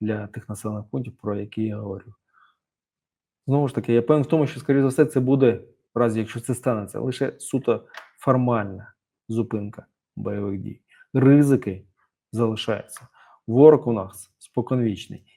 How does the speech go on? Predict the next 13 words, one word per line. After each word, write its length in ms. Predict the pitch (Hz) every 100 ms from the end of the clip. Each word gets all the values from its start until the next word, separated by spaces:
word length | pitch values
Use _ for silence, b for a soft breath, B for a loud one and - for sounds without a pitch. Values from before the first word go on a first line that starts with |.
| _
І 140 | 147 127
єдиний 420 | 123 131 123 110
аргумент, 560 | 113 113 117 110 98
на 100 | 107
якому 400 | 110 110 110 104
він 100 | 104
знається 460 | 104 107 104 98 104
і 20 |
розуміється, 600 | 104 107 139 165 127 - _ B B B
це 160 | - 104
сила 460 | - 139 135 104 - _ _ _
української 560 | 113 101 101 110 - 110
зброї. 360 | 107 104 87